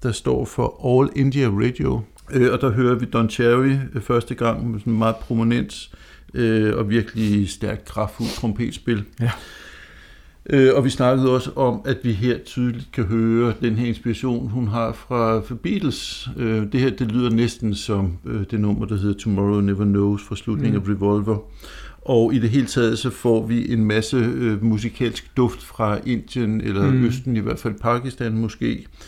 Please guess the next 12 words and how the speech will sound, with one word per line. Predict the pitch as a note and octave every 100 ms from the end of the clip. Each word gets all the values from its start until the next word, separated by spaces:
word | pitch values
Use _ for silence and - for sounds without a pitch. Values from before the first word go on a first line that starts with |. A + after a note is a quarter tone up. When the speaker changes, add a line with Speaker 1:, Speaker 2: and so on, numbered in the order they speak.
| - - - -
Speaker 1:
Øhm, | A#2+ G#2+ G#2 G2 G2 F#2+ F#2+ F#2+ F#2+ -
og, | B2+ G#2 G2+ G2
øhm, | G2 F#2 F2+ D#2+ - - -
ja, | B2+ G2+
lad | C3+ C3+
os, | C3
lad | C#3+
os | C#3
høre, | D3+
hvordan | B2 A#2 G#2+
det |
lyder. | G2 G#2+